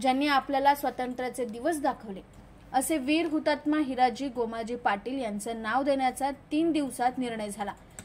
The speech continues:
खऱ्या अर्थाने एका लढाऊ व्यक्तिमत्वाच्या नावाने नवीन ओळख मिळाल्याने विद्यार्थ्यांना त्यांच्या कार्याची शिकवण व प्रेरणा मिळेल. आपण सारे आजच्या या दसऱ्याच्या दिवशी या सीमोल्लंघन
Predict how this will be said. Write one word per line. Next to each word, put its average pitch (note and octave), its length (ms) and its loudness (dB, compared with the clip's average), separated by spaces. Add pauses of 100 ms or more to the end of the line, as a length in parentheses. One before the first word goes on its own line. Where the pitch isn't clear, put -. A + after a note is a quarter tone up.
(140)
खऱ्या C4 200 8
अर्थाने C4 380 2
एका B3+ 400 2
लढाऊ A3+ 340 -2
व्यक्तिमत्वाच्या C4 800 -2
नावाने A#3 440 -2
नवीन B3 340 0 (100)
ओळख C4+ 260 2
मिळाल्याने B3+ 460 0 (380)
विद्यार्थ्यांना D4+ 640 2
त्यांच्या C#4+ 340 -2
कार्याची B3 480 0
शिकवण B3+ 500 -2
व B3+ 120 0
प्रेरणा A3 380 -4
मिळेल. A#3+ 300 -2 (960)
आपण E4 300 2
सारे C#4 340 4 (320)
आजच्या C4 420 2
या D#4 160 4
दसऱ्याच्या C4+ 540 0
दिवशी B3 440 -4
या C4 320 6
सीमोल्लंघन D4+ 760 2